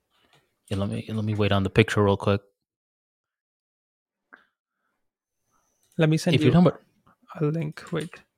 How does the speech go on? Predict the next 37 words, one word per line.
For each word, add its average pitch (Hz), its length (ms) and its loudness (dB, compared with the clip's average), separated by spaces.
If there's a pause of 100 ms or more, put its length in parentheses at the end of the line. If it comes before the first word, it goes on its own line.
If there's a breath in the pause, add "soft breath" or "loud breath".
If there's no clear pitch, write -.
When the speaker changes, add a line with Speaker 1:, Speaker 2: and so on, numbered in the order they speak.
(2000 soft breath)
Speaker 2:
So 262 180 2
the, 233 300 4
so - 160 -6
if - 180 -4
you're 269 80 4
having 269 300 4
sweet 170 340 -6
dish, 156 420 -4 (300)
it 202 180 -2
should 240 360 -4
be 262 220 -2 (460)
pleasantly 165 520 6
sweet, 143 360 -8
right? 151 220 -6
It 160 160 -16
should 190 160 -2
be 202 80 -2 (240)
Speaker 1:
Oh, - 60 4
I 113 120 6
Speaker 2:
sweet 117 60 0
enough 107 120 4
Speaker 1:
love 110 120 8
Speaker 2:
that 90 120 0
you 101 120 2
like 143 200 0
Speaker 1:
these. - 100 -10
Speaker 2:
it. - 80 -20 (1120 soft breath)
Yeah. 165 300 4 (440)
So 240 180 4
this 190 320 4
is, 311 120 8
like, 311 160 2
a 208 60 6
good 170 340 8
sweet 165 280 0
dish, 156 320 0
but 151 400 2